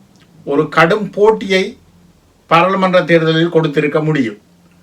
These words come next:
ஆனால், இவர்கள் தங்களுக்குள் முரண்பட்டு கொண்டு,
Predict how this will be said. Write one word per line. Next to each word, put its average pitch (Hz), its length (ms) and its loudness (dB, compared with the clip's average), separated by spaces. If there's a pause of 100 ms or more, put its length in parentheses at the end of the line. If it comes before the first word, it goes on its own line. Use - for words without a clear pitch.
(360)
ஆனால், 151 520 -2 (140)
இவர்கள் 180 460 -2
தங்களுக்குள் 202 680 0
முரண்பட்டு 170 560 2
கொண்டு, 135 500 -2